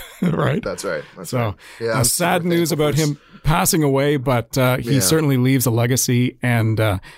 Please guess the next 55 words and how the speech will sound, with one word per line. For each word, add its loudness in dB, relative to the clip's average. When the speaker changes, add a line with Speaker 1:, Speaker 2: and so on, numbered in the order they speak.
Speaker 1:
it's, -4
I, 2
I 0
would 2
be 0
interested -2
to 0
see 2
how -2
many 2
people 0
have 0
looked -4
back -2
now 2
and -2
played -2
some -2
of -2
those -2
videos, 0
'cause -4
I 2
certainly 0
did. 0
As -14
soon 2
as 2
I 4
heard 0
he 0
passed 0
away, 2
I'm 2
searching 0
on 0
YouTube 2
or 2
wherever 0
else, 0
just -4
trying -2
to -4
find -2
some -4
of -4
those -2
music 0
videos 0
so -2
I -2
could -8
see 0
them 0
and, -4